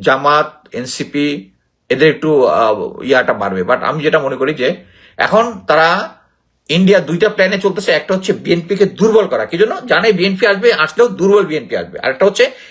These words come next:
যখন কোনো এক্সট্রিম অরাজকতা হবে, আর্মি পাওয়ার নিবে, আর্মি পাওয়ার নিলে শেষ, আর্মি পাওয়ার নিলে শেষ। But আমি কনফার্ম যে জুনিয়র অফিসারটা জে-, জেনারেল ওয়াকারকে সাপোর্ট দিবে না। একটা জিনিস very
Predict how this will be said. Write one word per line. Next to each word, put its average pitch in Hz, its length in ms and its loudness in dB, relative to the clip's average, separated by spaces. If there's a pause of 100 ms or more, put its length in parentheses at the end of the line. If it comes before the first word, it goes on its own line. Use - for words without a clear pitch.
(180)
যখন 160 280 0
কোনো 240 160 4
এক্সট্রিম 208 300 0
অরাজকতা 202 340 4
হবে, 240 180 4 (440)
আর্মি 143 280 -2
পাওয়ার 110 260 -2
নিবে, 90 220 -10 (1300)
আর্মি 139 280 -2
পাওয়ার 139 260 2
নিলে 143 380 -4 (240)
শেষ, - 340 -4 (840)
আর্মি 131 260 -2
পাওয়ার 131 240 2
নিলে 151 260 0 (240)
শেষ। 131 200 0
But 135 200 2
আমি 170 300 0 (180)
কনফার্ম 185 380 2
যে 147 280 0 (220)
জুনিয়র 135 260 2
অফিসারটা 135 600 0 (120)
জে-, - 160 -10
জেনারেল 110 320 0
ওয়াকারকে 110 640 -2 (260)
সাপোর্ট 95 380 -4
দিবে 82 180 -8
না। - 160 -14 (360)
একটা - 280 0
জিনিস 185 380 -2 (1300)
very 214 220 4